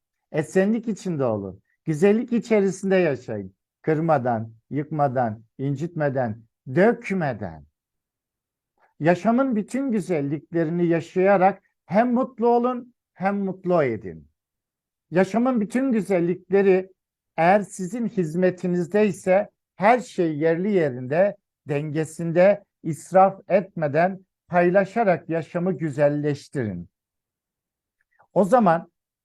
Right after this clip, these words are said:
biz bunları yapmadığımız takdirde Cenab-ı Hakk'ı incitmiş oluruz. Bir adam, bir insan hep "Ben mutsuzum." diyorsa Allah'a kırıyordur.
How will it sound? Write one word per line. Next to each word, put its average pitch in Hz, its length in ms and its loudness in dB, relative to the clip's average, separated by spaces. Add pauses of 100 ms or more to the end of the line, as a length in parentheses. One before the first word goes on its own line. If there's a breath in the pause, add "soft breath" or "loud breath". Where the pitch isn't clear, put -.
(100)
biz 180 480 -4
bunları 151 460 -2
yapmadığımız 143 1000 -2
takdirde 143 1120 -2 (340)
Cenab-ı 147 540 -4
Hakk'ı 143 380 -8
incitmiş 147 680 -10
oluruz. 101 480 -12 (1000)
Bir 247 240 6
adam, 190 340 4 (680)
bir 208 140 0
insan 202 580 -2 (640)
hep 214 260 0
"Ben 214 160 4
mutsuzum." 190 760 -2
diyorsa 185 440 4
Allah'a 175 400 6
kırıyordur. 151 600 -6